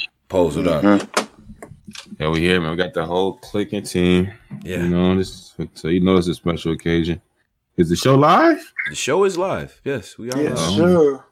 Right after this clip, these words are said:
Speaker 3: I don't
Speaker 1: Yeah.
Speaker 3: see it, but yeah.
Speaker 1: No worries.
Speaker 3: Whole clicking team.
Speaker 1: Mm-hmm.
Speaker 3: Uh, yeah, we here, man.
Speaker 1: A lot of shit going on. Driz, what's going on, man? What's up? You getting killed already? <laughs>
Speaker 2: Yeah,
Speaker 1: Ah.
Speaker 2: yeah. My little, my,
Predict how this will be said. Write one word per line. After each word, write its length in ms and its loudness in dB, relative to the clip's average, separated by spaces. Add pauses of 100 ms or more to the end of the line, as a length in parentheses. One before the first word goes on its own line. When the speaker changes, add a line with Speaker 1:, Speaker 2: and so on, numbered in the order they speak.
(100)
Speaker 3:
I 40 -16
don't 160 -8
Speaker 1:
Yeah. 80 -8
Speaker 3:
see 100 -4
it, 140 -4
but 100 -4
yeah. 280 -4 (200)
Speaker 1:
No 120 -10
worries. 340 -10
Speaker 3:
Whole 160 4
clicking 260 0
team. 440 2 (300)
Speaker 1:
Mm-hmm. 360 -12 (1500)
Speaker 3:
Uh, 140 -12 (160)
yeah, 80 -4
we 100 -2
here, 220 -4
man. 240 -6
Speaker 1:
A 40 -12
lot 140 -2
of 60 -8
shit 180 -10
going 220 -4
on. 140 -4
Driz, 260 4
what's 120 -4
going 220 4
on, 220 2
man? 280 -4
What's 200 -8
up? 260 0 (160)
You 120 -6
getting 180 2
killed 240 -2
already? 500 0
<laughs> 60 -6
Speaker 2:
Yeah, 960 -2
Speaker 1:
Ah. 440 0
Speaker 2:
yeah. 360 -6
My 120 0
little, 300 0
my, 280 -2